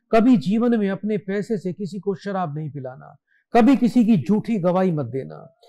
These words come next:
रात का खाना बेटा नीचे बैठ के खाया करो। रात को सोने से पहले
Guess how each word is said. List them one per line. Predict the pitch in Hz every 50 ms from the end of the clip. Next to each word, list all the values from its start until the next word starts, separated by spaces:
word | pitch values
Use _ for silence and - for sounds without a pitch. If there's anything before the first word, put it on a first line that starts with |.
| _ _ _ - 180
रात | 170 170 185 208 214 233 254 262 254 - -
का | 269 254
खाना | 254 - - 190 202 220 240 233
बेटा | 196 208 190 233 226
नीचे | 202 180 190 208 175 233 220
बैठ | 185 165 190 196 -
के | - 190 160
खाया | - 143 147 131 131
करो। | 123 - 143 - - 160 175 170 _ _ _ _ _ _ -
रात | 170 175 190 214 226 247 262 254 254 -
को | 262 262
सोने | 220 - - 233 214 226 240 254 226
से | - 240
पहले | 202 - 170 165 160 151